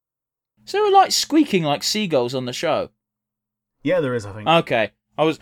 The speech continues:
Speaker 2: 'Cause, well, it is by the beach, ain't it? So.
Speaker 1: No, that's absolutely fine. I was just, uh, I was wa-, making sure it was on the s-, t-, on, on the T V, for lack of a better word.
Speaker 2: And not local, yeah, 'cause I also heard it.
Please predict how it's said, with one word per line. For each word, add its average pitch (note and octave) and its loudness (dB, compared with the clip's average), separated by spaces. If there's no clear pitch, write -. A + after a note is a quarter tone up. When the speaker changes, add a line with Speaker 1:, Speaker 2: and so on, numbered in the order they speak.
Speaker 2:
'Cause, F3 -4
well, G#3 0
it F#3 -6
is A3 -2
by F3 0
the B2+ -4
beach, C#3 -2
ain't C3 -6
it? F2+ -16
So. G2+ -14
Speaker 1:
No, A#3 2
that's A3+ -2
absolutely C4 -6
fine. G#3+ -2
I D#3+ -6
was D#3 -8
just, E3 -12
uh, D#3+ 0
I C#3+ -4
was D3+ -6
wa-, E3+ -2
making E3 -2
sure E3 2
it C3 2
was C#3+ -2
on D3+ 0
the C#3+ -4
s-, - -6
t-, D#3+ -6
on, D3+ -2
on D3 0
the - -6
T D#3 -4
V, C#3+ -2
for C3+ -6
lack C3 0
of C3+ -4
a B2+ -6
better C3 -2
word. B2 0
Speaker 2:
And C3 -2
not C3 0
local, A#2 -4
yeah, G#2 -12
'cause A2 -10
I C3+ -2
also C#3 -4
heard G2+ -8
it. - -14